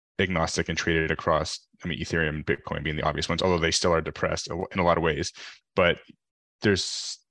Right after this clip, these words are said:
no single point of failure in the same way they are for people like Celsius or people like now F T X,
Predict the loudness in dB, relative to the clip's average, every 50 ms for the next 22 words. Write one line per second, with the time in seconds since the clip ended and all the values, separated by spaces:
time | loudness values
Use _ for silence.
0 | _ -6 -2 2 4 4 4 4 2 -2 -2 0 0 0 0 0 0 -2 -4 -4
1 | -2 -2 0 0 0 -2 -4 -6 -6 -6 -6 -6 -4 -4 -2 -2 0 0 0 0
2 | 0 -2 -4 -6 -8 -8 -8 -10 -12 _ _ _ _ _ _ _ _ -4 -4 -2
3 | 0 0 -2 0 -2 -2 -2 -2 -2 -2 -2 -2 -4 -8 -6 -2 -2 -2 -4 -4
4 | -2 0 0 2 2 0 -2 -4 -4 -4 -4 -4 -6 -12